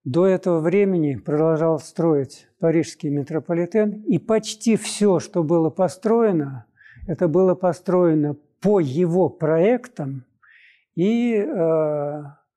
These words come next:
под его началом. Он руководил строительством. Почти весь парижский метрополитен,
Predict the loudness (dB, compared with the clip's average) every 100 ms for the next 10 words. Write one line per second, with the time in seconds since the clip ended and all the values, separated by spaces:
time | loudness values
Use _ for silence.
0 | _ _ _ _ -2 0 2 2 2 0
1 | -2 -6 -8 -6 -6 -6 -6 -4 -4 -4
2 | -8 -8 -6 -6 -6 -14 -20 _ -14 -14
3 | -16 _ _ -20 _ _ _ _ _ -6
4 | -6 -2 0 2 0 0 0 0 -2 -4
5 | -4 -4 -4 -6 -4 -6 -2 -2 -2 -6
6 | -14